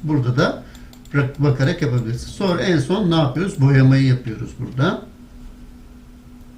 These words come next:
Evet. Hangilerini bildiğimizi belirtiyoruz. Evet. Şimdi fotokopi ödevimize geçelim. Evet. Fotokopi ödevimiz burada.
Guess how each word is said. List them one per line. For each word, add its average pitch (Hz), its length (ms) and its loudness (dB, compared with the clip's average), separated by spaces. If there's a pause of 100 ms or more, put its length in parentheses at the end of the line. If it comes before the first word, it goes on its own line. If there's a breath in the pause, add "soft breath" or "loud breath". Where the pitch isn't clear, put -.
(240)
Evet. 120 260 -2
Hangilerini 120 540 4
bildiğimizi 120 800 -2 (2250)
belirtiyoruz. 127 960 0 (800)
Evet. 127 260 -2 (240)
Şimdi 170 380 0
fotokopi 135 520 -2
ödevimize 120 540 0
geçelim. 127 540 -4 (960 loud breath)
Evet. 127 200 -2
Fotokopi 139 520 -2
ödevimiz 123 760 0 (720 loud breath)
burada. 127 540 2